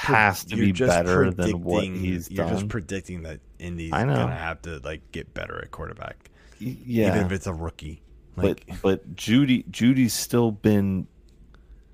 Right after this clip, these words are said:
Speaker 2: decent
Speaker 1: good even
Speaker 2: with,
Speaker 1: without
Speaker 2: with Russ and or other.
Speaker 1: I mean, he's
Speaker 2: So
Speaker 1: been,
Speaker 2: I, I'd
Speaker 1: we,
Speaker 2: go
Speaker 1: we say,
Speaker 2: Jeudy.
Speaker 1: we say good, but it's been, it's been
Speaker 2: Well,
Speaker 1: tolerable. <laughs>
Speaker 2: yeah, yeah.
Speaker 1: At times.
Speaker 2: All right, Jeudy,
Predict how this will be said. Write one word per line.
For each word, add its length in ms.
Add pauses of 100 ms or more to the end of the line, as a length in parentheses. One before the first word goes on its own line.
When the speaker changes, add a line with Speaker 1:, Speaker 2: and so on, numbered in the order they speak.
(140)
Speaker 2:
decent 220
Speaker 1:
good 360
even 400
Speaker 2:
with, 140
Speaker 1:
without 440 (920)
Speaker 2:
with 320
Russ 500 (140)
and 320
or 480 (840)
other. 400 (640)
Speaker 1:
I 60
mean, 80
he's 80
Speaker 2:
So 160
Speaker 1:
been, 100
Speaker 2:
I, 280
I'd 60
Speaker 1:
we, 40
Speaker 2:
go 120
Speaker 1:
we 60
say, 220
Speaker 2:
Jeudy. 100
Speaker 1:
we 80
say 200
good, 400
but 200
it's 140
been, 140 (460)
it's 100
been 200 (100)
Speaker 2:
Well, 120 (100)
Speaker 1:
tolerable. 380 (260)
<laughs> 280
Speaker 2:
yeah, 220
yeah. 240 (840)
Speaker 1:
At 160
times. 580 (500)
Speaker 2:
All 80
right, 280
Jeudy, 340